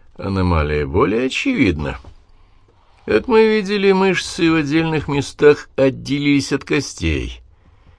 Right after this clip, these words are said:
Это особенно заметно на лице, руках и ногах. Нос и губы отсутствуют вовсе. Нет также и ушей.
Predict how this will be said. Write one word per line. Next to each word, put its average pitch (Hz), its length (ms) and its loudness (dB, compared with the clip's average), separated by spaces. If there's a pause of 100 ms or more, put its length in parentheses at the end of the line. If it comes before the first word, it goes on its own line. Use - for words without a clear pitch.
(140)
Это - 140 -2
особенно 127 340 0
заметно 117 500 0 (260)
на 110 120 -4
лице, 110 560 4
руках 107 480 4
и 120 40 0
ногах. 139 480 0 (680)
Нос 101 260 -2
и 95 80 -2
губы 90 280 0
отсутствуют 98 560 -2
вовсе. 85 400 0 (600)
Нет - 140 -10
также 82 380 0 (200)
и - 100 -8
ушей. 80 480 -2